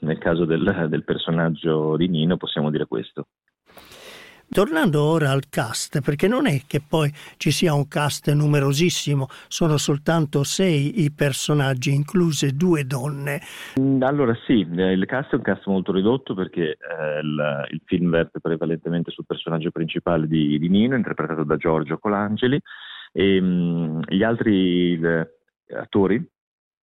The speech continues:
Speaker 1: tra cui c'è, eh, Rosanna Gentili, che interpreta Angela, un ruolo fondamentale perché è il ruolo della, mm,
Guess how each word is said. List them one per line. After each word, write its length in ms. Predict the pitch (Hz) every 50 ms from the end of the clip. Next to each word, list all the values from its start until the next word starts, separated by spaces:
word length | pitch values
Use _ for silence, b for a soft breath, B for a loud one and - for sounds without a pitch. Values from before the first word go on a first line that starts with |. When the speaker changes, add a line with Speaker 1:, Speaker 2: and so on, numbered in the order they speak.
| _ _ - - -
Speaker 1:
tra 140 | - 95
cui 160 | - - 92 90
c'è, 480 | - 87 78 78 76 71 67 69 71 69 -
eh, 160 | - 85 82
Rosanna 400 | 85 92 87 82 87 85 82 80
Gentili, 640 | 78 76 85 80 85 - 110 110 117 123 135 139 190 - B B B B B B B B B
che 80 | -
interpreta 480 | 92 85 - 87 85 85 80 78 104 98
Angela, 420 | 98 95 101 110 113 123 120 120
un 60 | 98 85
ruolo 640 | 85 80 80 82 80 78 78 73 57 55 67 69 -
fondamentale 760 | - 92 85 82 85 92 107 127 - 95 87 92 101 107 101
perché 480 | - - - - - 76 78 87 92 B B B B B B B
è 80 | _ 69
il 40 | 78
ruolo 160 | 85 82 80
della, 400 | 82 87 78 82 80 73 73 71
mm, 180 | 71 71 69